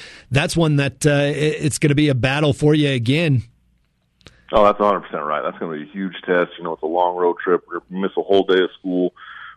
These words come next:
Speaker 2: go down there to the corner of the state, and I'm imagining it's probably gonna still be pretty warm down there. And they play a real tough physical brand of football. And they got a quarterback, number nine, who's, uh, he's getting up there. He might be a senior. If he's not, he's a junior, and he's, he's a dual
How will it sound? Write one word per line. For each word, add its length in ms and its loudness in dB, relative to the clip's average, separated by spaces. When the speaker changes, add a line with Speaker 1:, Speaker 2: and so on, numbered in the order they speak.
Speaker 2:
go 120 4
down 220 0
there 140 0
to 60 0
the 100 -2
corner 320 -2
of 80 -2
the 140 -8
state, 420 2
and 220 -14
I'm 180 -2
imagining 520 0
it's 100 -6
probably 240 4
gonna 180 -6
still 120 0
be 120 -4
pretty 220 -2
warm 360 -2
down 260 0
there. 160 0
And 100 -4
they 80 -2
play 180 0
a 60 0
real 320 -4
tough 240 0
physical 280 -8
brand 300 -4
of 120 -18
football. 500 0
And 80 -20
they 100 -2
got 140 2
a 40 -2
quarterback, 520 0
number 240 -8
nine, 560 -4
who's, 280 -12
uh, 380 0
he's 140 -12
getting 180 -4
up 140 -6
there. 120 -2
He 60 -4
might 140 -2
be 60 -6
a 140 -10
senior. 440 -4
If 140 -14
he's 60 -10
not, 220 2
he's 100 -6
a 60 -14
junior, 480 -6
and 100 -10
he's, 240 -10
he's 100 -8
a 60 -6
dual 200 0